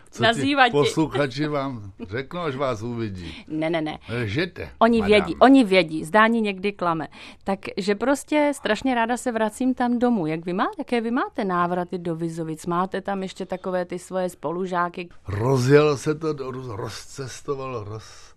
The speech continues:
Speaker 1: rozmigrovalo, takže už tam máme jako Alenku Pátkovou a její děti,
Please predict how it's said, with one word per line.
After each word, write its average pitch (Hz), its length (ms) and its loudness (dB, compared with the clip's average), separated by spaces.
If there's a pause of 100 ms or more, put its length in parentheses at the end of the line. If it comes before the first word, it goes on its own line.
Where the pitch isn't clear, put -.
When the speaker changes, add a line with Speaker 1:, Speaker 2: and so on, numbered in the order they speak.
(540)
Speaker 1:
rozmigrovalo, 135 1000 0
takže 131 320 -8
už 120 200 -12
tam 139 160 -8 (1000)
máme 104 440 -8
jako 120 300 -12
Alenku 101 440 -8
Pátkovou 127 920 -2
a 95 220 -4 (1500)
její 127 280 2
děti, 123 640 0